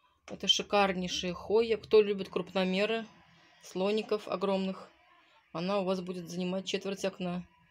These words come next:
если не половину, во взрослом состоянии. У кого есть много места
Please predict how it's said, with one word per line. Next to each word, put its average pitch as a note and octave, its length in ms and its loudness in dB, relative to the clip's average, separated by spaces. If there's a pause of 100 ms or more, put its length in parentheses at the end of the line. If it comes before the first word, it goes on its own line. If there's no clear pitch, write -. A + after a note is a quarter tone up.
(340)
если F3+ 260 -6
не F#3 120 -2
половину, F#3 580 0 (960)
во F3+ 140 -4
взрослом F3+ 420 -4
состоянии. F3 640 -4 (1200)
У F#3+ 40 -20
кого F#3 280 -2
есть F#3+ 180 -4
много F#3 240 -2
места A3+ 500 -4